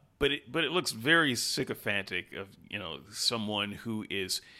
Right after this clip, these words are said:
speaking to someone so great and powerful that they could, they could just crush them. They could, they could love them one moment and crush them with a thought with another moment. And this is how you need to talk to this guy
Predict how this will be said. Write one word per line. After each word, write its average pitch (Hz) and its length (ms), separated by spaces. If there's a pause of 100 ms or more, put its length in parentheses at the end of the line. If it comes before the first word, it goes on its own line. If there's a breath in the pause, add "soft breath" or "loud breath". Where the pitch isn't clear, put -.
(160 loud breath)
speaking 117 480
to 98 100
someone 104 520
so 127 300
great 117 460
and 101 160
powerful 107 520
that 92 160
they 110 120
could, 76 180 (360)
they 107 100
could - 160
just - 340
crush - 520
them. 101 160
They 107 120
could, 107 260
they 113 100
could 113 180
love 147 360
them 131 180
one 120 180
moment 107 360
and 101 200
crush - 420
them 117 180
with 107 100
a 95 60
thought 95 340
with 90 140
another 95 260
moment. 87 480
And 98 200
this 139 200
is - 120
how 98 180
you 101 160
need 95 240
to - 80
talk - 380
to 107 80
this 78 200
guy 87 380